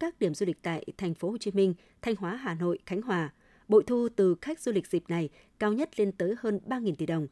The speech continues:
Tại Thanh Hóa, trong năm ngày nghỉ lễ hai mươi chín tháng tư đến mùng ba tháng năm, địa phương ước đón gần một phẩy hai triệu lượt khách,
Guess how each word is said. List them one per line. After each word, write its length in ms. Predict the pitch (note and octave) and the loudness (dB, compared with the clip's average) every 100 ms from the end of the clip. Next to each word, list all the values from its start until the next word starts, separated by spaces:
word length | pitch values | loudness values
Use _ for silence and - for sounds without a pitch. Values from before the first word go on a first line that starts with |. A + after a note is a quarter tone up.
| _ _ - | _ _ -2
Tại 100 | G#3 | -2
Thanh 140 | B3+ | -2
Hóa, 220 | A#3 F#3+ A#3+ | -4 -4 -4
trong 200 | B3 G#3+ | -4 -4
năm 180 | G#3 G3 | -2 -2
ngày 140 | E3 | -2
nghỉ 180 | D3+ D3 | -2 -4
lễ 260 | D3+ - D4 - _ _ _ | -2 -4 -6 -10 _ _ _
hai 220 | - A#3+ | -14 -4
mươi 100 | G#3+ | -2
chín 180 | G#3 F#3 | 0 -2
tháng 160 | F#3+ F#3+ | -2 -2
tư 240 | - G#3 F#3 - _ | 2 4 2 -6 _
đến 220 | - G3 | 0 2
mùng 140 | C4+ G3+ | 2 0
ba 100 | F#3+ | -4
tháng 180 | F#3+ F3+ | -4 -2
năm, 200 | G3 F3+ - _ | 0 -2 -6 _
địa 160 | A3 A3+ | 0 0
phương 200 | - A3+ | 0 -4
ước 180 | - D#4+ | -2 -4
đón 140 | F#3+ G#3+ | -4 -4
gần 240 | A#3+ F3+ | -2 0
một 140 | F3 | -2
phẩy 300 | - - E3 D3 | -2 -4 -4 -4
hai 220 | A3+ A#3 | -6 -6
triệu 320 | - G#3 - | -2 0 0
lượt 160 | D#3+ - | -2 -6
khách, 180 | B3+ | -8